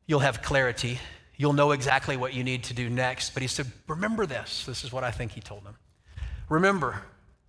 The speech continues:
you're gonna be tempted now, but remember this. You are not the star of the show." Reason that I'm not allowed to go into the promised land is because I forgot that.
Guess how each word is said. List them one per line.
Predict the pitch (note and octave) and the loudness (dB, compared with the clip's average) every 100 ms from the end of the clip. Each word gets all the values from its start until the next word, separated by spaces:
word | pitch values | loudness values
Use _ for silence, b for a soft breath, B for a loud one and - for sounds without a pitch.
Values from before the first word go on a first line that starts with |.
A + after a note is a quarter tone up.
| _ | _
you're | D3 | -2
gonna | C#3+ C#3+ | 0 0
be | D#3+ | -2
tempted | - A#3 - G#2 | -2 -4 -6 -10
now, | G2 G#2 G2+ | -10 -12 -12
but | A2+ | -6
remember | B2 F#3+ C3 | -4 -4 -4
this. | G2 - - - b b b b b | -8 -8 -8 -10 b b b b b
You | A#2+ A#2 D#3 F#3+ G#3 E3 _ _ _ | -6 -2 -2 -4 -6 -12 _ _ _
are | A2 | -6
not | G#2+ B2 C#3 C#3 - - _ _ _ | -4 -2 -4 -8 -14 -18 _ _ _
the | G#2 | -6
star | - - A#2+ B2 B2 B2 - _ _ | -4 -2 -2 -2 -4 -6 -12 _ _
of | A2+ A2 A2 - _ _ | -4 -4 -6 -12 _ _
the | G#2+ | -8
show." | - F2+ - - _ _ _ _ _ _ _ _ _ _ _ _ _ _ _ _ _ _ - A2+ | -6 -6 -10 -18 _ _ _ _ _ _ _ _ _ _ _ _ _ _ _ _ _ _ -20 -12
Reason | C#3+ C3+ C#3+ | -6 -4 -2
that | A#2+ | -2
I'm | B2 C#3+ | -2 -2
not | C#3 C#3 | -4 -4
allowed | C3 C3+ C3+ | -4 -4 -4
to | |
go | B2+ C3 | -4 -2
into | C3 | -4
the | B2 | -4
promised | - C3 C3+ - | -4 -4 -4 -6
land | C3 C3 B2+ | -6 -6 -6
is | |
because | A2 A2 A#2 | -8 -10 -8
I | A2+ | -8
forgot | G#2+ G2 G2 - - | -8 -8 -8 -10 -12
that. | - - - | -16 -16 -18